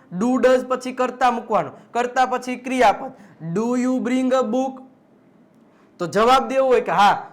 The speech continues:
તો એમ કેવું હોય તો પહેલા તો જ્યારે આવા પ્રશ્ન કોઈ પણ હેલ્પિંગ વર્બથી પ્રશ્ન પૂછ્યો હોય એનો જવાબ યસ અથવા તો નો થી ન જ દેવાનો હોય. જો જવાબ દેવો, હા હું લેવો. યસ. હવે પહેલા તો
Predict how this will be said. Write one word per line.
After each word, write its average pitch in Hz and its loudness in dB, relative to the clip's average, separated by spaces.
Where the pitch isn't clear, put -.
તો 190 -4
એમ 220 0
કેવું 262 2
હોય 220 6
તો 202 -4
પહેલા 226 2
તો 247 0
જ્યારે 202 2
આવા 240 2
પ્રશ્ન 240 -2
કોઈ 233 -2
પણ 254 -2
હેલ્પિંગ 214 -2
વર્બથી 240 -2
પ્રશ્ન 240 -2
પૂછ્યો 247 -6
હોય 220 -2
એનો 226 0
જવાબ 202 0
યસ 220 2
અથવા 202 -2
તો 202 -4
નો 175 -4
થી 185 -12
ન 180 -6
જ 143 -10
દેવાનો 147 -8
હોય. 165 -4
જો 165 0
જવાબ 196 0
દેવો, 208 0
હા 165 2
હું 180 0
લેવો. 175 -2
યસ. 220 2
હવે 180 0
પહેલા 247 2
તો 254 0